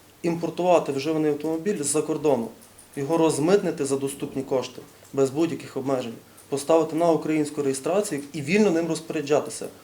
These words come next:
Тобто, щоб вона була власником цього автомобіля і, е, могла з ним здійснювати будь-які дії, е, які вона забажає. М, почали ми оцей весь, е, рух ще з, е,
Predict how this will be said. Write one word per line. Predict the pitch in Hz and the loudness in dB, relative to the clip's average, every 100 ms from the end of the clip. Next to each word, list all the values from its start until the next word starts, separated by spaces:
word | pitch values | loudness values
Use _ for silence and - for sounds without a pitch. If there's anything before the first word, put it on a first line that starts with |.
| - | -8
Тобто, | - 139 139 | -2 -2 -2
щоб | - 139 | -6 -4
вона | 170 170 156 | -2 -2 -2
була | 147 156 | -2 -2
власником | 131 139 156 143 120 131 127 | 0 4 4 2 -6 -10 -8
цього | 131 | -8
автомобіля | 123 131 131 143 240 226 - | -8 -6 -6 -2 2 2 0
і, | 151 160 143 - - - - | -4 -2 -4 -8 -20 -20 -10
е, | 143 131 | -4 0
могла | 135 147 180 | 2 4 4
з | 170 | 4
ним | 170 | -2
здійснювати | 139 170 170 156 151 | -2 -4 -2 -2 -2
будь-які | 143 196 139 143 143 | -2 -2 -2 -6 -6
дії, | 131 233 196 123 113 - - - | -2 0 0 -2 -8 -16 -20 -10
е, | 135 131 127 123 | -4 -2 -2 -4
які | 135 185 | -2 0
вона | 180 160 | 0 0
забажає. | 151 156 139 123 117 - - - - - - 135 | 0 0 0 0 -4 -10 -20 -20 -20 -20 -10 -4
М, | 135 127 - | -4 -4 -6
почали | 151 147 202 214 | -4 0 2 2
ми | 202 190 | 2 0
оцей | 175 170 180 175 | -2 -2 -2 0
весь, | 170 160 - - | 2 2 0 -4
е, | - 135 131 127 127 123 117 | -6 -6 -6 -8 -10 -10 -8
рух | 135 185 220 - | -2 0 0 -2
ще | - 156 | -6 -4
з, | 135 139 | -4 0
е, | 151 147 | 0 0